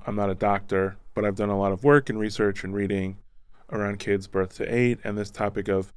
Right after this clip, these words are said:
how kids feel about themselves is pretty popular these days, and it's been part of my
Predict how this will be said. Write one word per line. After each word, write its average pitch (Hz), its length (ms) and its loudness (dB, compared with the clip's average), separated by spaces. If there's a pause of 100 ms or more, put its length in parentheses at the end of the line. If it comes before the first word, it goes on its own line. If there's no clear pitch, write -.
(360)
how 127 180 6
kids - 240 -2
feel 110 180 4
about 107 240 4
themselves 101 680 0
is 104 200 -6
pretty 101 220 -2
popular 120 460 4
these 110 200 -2
days, 101 500 2 (100)
and 98 260 -6
it's 98 120 -8
been 98 200 -6
part 95 260 -4
of 92 180 -6
my 87 360 -8